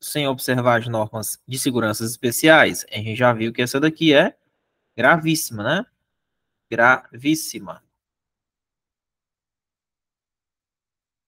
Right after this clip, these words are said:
Estacionar o veículo nas esquinas e a menos de cinco metros do bordo de alinhamento. Fazer ou deixar que se faça reparo em veículo na via pública,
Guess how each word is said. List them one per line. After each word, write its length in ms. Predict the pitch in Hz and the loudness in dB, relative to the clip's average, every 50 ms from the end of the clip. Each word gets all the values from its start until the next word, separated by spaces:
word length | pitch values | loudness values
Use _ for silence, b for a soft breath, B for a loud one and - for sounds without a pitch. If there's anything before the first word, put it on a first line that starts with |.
| _ _ _ _ _ _ _ _ _ _ _ _ _ | _ _ _ _ _ _ _ _ _ _ _ _ _
Estacionar 540 | - - - 196 202 196 - 214 208 208 220 | -10 -2 2 4 4 4 4 2 4 4 4
o 60 | 214 | 4
veículo 400 | 190 190 180 190 196 185 - 190 | 4 4 4 4 2 0 -4 -2
nas 340 | 175 175 170 160 151 135 131 | 0 2 4 4 4 2 2
esquinas 1120 | 156 160 - - - _ - 156 151 147 147 151 165 175 196 247 - - - - - - _ _ _ _ _ _ _ _ - | -2 -2 -4 -6 -8 _ -4 -4 -2 -2 -2 -4 -4 -4 -6 -6 -8 -10 -10 -10 -12 -14 _ _ _ _ _ _ _ _ 0
e 100 | 165 147 | 2 2
a 100 | 135 127 | 2 2
menos 340 | 123 123 127 123 127 123 | 0 -4 -4 -4 -4 -6
de 100 | 127 131 | -6 -8
cinco 300 | 127 - 139 139 135 - | -8 -8 -10 -10 -8 -4
metros 340 | 151 143 131 131 135 147 143 | -2 -2 -2 -2 -2 -6 -6
do 120 | - - 165 | -4 -4 -2
bordo 360 | 156 135 127 127 131 127 131 | 2 2 4 4 4 2 2
de 100 | 131 139 | 2 2
alinhamento. 680 | 143 139 147 156 160 156 147 143 135 123 - - - _ _ _ _ _ _ _ _ _ _ _ _ _ _ _ _ _ _ _ _ _ _ _ | 2 2 2 0 0 0 0 -2 -4 -6 -10 -18 -20 _ _ _ _ _ _ _ _ _ _ _ _ _ _ _ _ _ _ _ _ _ _ _
Fazer 280 | - 160 156 156 185 | 4 4 4 6 4
ou 60 | 214 202 | 4 4
deixar 380 | 190 185 175 - - 185 175 180 | 2 0 0 0 -2 -2 -4 -4
que 80 | - | -6
se 100 | - 180 | -12 -12
faça 360 | - - 160 151 160 - - | -4 0 0 0 0 0 -2
reparo 420 | 151 151 143 139 - 139 135 131 131 | -2 -2 -2 0 2 4 4 4 2
em 100 | 131 123 | 0 -4
veículo 420 | 127 127 120 120 117 117 - 117 | -2 -2 -2 -2 -4 -4 -4 -4
na 120 | 110 110 107 | -4 -4 -4
via 200 | 107 110 131 135 | -4 -4 -4 -4
pública, 500 | - - 151 165 185 214 - 285 320 | -2 0 0 0 -2 -4 -6 -6 -8